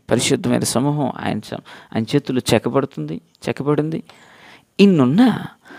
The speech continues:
దేవుని దగ్గర తగ్గించుకోవడం తన విజ్ఞాపనలో మరొక శ్రేష్టమైన విషయం.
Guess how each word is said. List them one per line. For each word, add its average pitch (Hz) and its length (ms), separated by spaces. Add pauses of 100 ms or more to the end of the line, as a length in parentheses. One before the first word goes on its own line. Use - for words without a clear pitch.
(140)
దేవుని 139 400
దగ్గర 117 280
తగ్గించుకోవడం 104 960 (580)
తన 98 160
విజ్ఞాపనలో 113 800
మరొక 107 380
శ్రేష్టమైన 151 840
విషయం. - 400